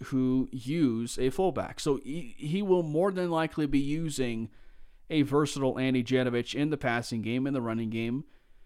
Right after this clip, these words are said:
as well as maybe using him as an extra blocker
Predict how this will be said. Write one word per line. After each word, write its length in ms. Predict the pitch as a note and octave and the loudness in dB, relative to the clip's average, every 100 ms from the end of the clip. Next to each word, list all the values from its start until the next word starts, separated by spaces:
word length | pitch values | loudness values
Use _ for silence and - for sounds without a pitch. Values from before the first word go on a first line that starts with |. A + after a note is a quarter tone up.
| - - - - | -20 -20 -20 -10
as 300 | D3+ D3 D3 | -2 0 0
well 380 | C#3+ D3+ E3 F3 | 0 4 4 4
as 520 | C3 B2 C3 C#3 - - | 2 0 0 -2 -6 -6
maybe 280 | C3+ C#3 C#3+ | -2 0 2
using 380 | C#3+ D3 C#3+ | 4 4 2
him 240 | C3+ C#3+ D3 | 0 0 0
as 100 | D3 | 0
an 120 | C#3+ | 0
extra 240 | D3 D3 | -2 -2
blocker 640 | C#3+ D3 D3 D3 C3 A#2 G#2+ | -2 0 0 0 -2 -2 -6